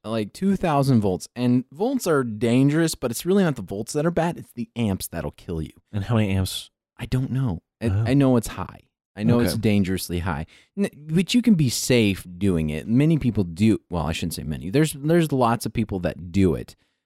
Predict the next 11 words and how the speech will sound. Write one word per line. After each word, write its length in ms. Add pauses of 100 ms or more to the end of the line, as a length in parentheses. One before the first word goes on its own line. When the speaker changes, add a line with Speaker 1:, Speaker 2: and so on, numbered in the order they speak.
(180)
Speaker 1:
Um, 160
but 160
you 60
just 200
have 160
to 80
be 100
very, 460
very, 580 (360)
very 500
careful 840